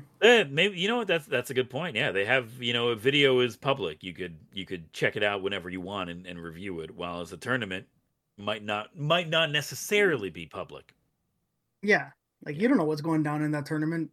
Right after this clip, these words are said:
Speaker 1: That's
Speaker 2: besides
Speaker 1: fair.
Speaker 2: playing
Speaker 1: That's
Speaker 2: a
Speaker 1: it.
Speaker 2: Nintendo game.
Speaker 1: That's a surprisingly succinct point you just made.
Speaker 2: Yeah.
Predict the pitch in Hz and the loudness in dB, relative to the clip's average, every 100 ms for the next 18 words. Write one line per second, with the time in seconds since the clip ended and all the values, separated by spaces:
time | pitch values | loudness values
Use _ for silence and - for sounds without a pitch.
0 | - 151 143 - 156 147 247 151 _ - | -10 -6 -2 0 2 2 0 -2 _ -4
1 | - 160 156 - 202 165 156 190 226 - | 0 2 4 4 4 2 2 4 4 4
2 | _ _ _ _ 165 165 - 156 - 156 | _ _ _ _ -8 -8 -6 -2 4 4
3 | 170 170 160 156 139 - 165 131 151 160 | 4 -2 -4 -4 -6 -4 -4 -4 -6 -6
4 | 98 85 - 85 80 - _ _ _ _ | -8 -12 -14 -14 -16 -20 _ _ _ _
5 | _ - 294 | _ 0 2